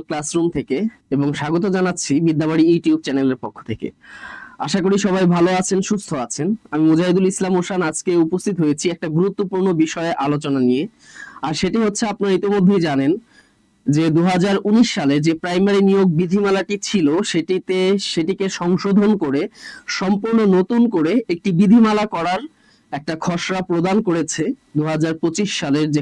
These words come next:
খসড়াটি হতে যাচ্ছে। এবং আশা করা যাচ্ছে যে এই খসড়া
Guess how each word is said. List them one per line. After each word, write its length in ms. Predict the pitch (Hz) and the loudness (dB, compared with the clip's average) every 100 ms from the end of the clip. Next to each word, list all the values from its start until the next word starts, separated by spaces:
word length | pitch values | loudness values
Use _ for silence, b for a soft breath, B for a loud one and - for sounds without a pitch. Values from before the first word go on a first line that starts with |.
| 147 | -4
খসড়াটি 360 | 139 151 139 | -8 -6 -2
হতে 220 | 139 175 175 | -2 0 -2
যাচ্ছে। 260 | 127 - - - B B B B B B B _ | -4 -6 -14 -18 B B B B B B B _
এবং 220 | 185 214 240 196 | 0 2 2 2
আশা 140 | 240 | 2
করা 180 | 233 247 | 2 2
যাচ্ছে 260 | 240 233 262 | 2 0 0
যে 120 | 220 240 | -2 -2
এই 160 | 208 220 - | -2 -2 -2
খসড়া 380 | 196 190 220 | -4 -4 -4